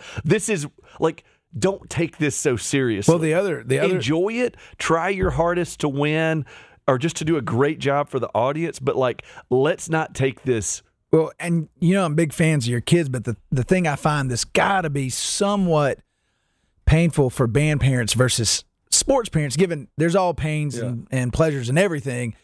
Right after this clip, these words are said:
Speaker 2: but is that you can't, unless there's some weird thing, you can't hear your child individually playing. So it's just like,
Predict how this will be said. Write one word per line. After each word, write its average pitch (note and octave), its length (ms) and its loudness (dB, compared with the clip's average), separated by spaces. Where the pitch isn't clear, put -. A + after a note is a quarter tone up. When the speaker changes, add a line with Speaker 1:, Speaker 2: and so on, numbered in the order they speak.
Speaker 2:
but C#3 320 2
is C#3+ 220 2
that C#3 200 0
you E3 140 2
can't, A#3+ 340 0
unless F3+ 220 4
there's D#3+ 220 0
some F#3 260 2
weird D#3 340 0
thing, E3 260 2
you D3+ 100 0
can't - 280 2
hear G3+ 180 2
your C#3+ 200 2
child D3+ 500 2
individually C3 640 0
playing. A#2+ 580 -2
So - 180 0
it's D#3 100 0
just D#3 180 0
like, D3 200 0